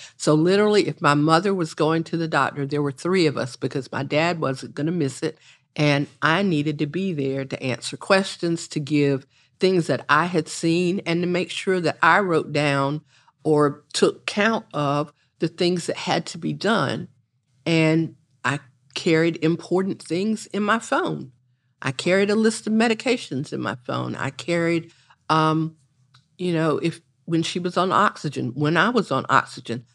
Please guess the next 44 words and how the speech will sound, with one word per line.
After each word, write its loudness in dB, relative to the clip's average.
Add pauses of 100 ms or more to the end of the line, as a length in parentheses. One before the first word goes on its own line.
(140)
I 4
had 0
a 0
document -2
saying -4 (360)
that, -6
a 0
picture -4
of 0
it -6
in -2
my -2
phone 0
saying, -2 (680)
"This 2
is -4
why. 0 (640)
This 0
is -4
what 2
I 4
have -4
to -6
use -2
this -12
for." -4 (400)
And 2 (800)
I 2
think 2
it's 0
important 2
for 2
us -2
to -2
do 0
those 2
things, -2 (300)
but -2
in 2
the 2
heat -2
of 0
a 0
diagnosis, 0